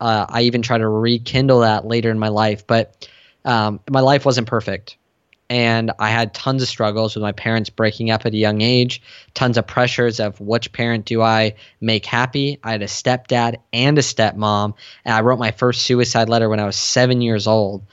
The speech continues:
saying that I wished that I would just be dead so that I didn't have to live through this punishment,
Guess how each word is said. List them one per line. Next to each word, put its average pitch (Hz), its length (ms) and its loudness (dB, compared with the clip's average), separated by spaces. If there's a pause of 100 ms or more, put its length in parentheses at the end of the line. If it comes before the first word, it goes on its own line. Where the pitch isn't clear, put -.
(180)
saying 113 400 0
that 110 100 0
I 104 120 0
wished 113 400 0
that 117 100 0
I 110 120 2
would 107 120 0
just 107 160 -6
be 104 140 -4
dead 104 560 0 (240)
so - 160 -2
that 104 100 2
I 104 80 2
didn't 113 240 0
have 113 160 0
to 104 100 -4
live 104 260 0
through 107 120 -2
this 98 160 -2
punishment, 123 720 0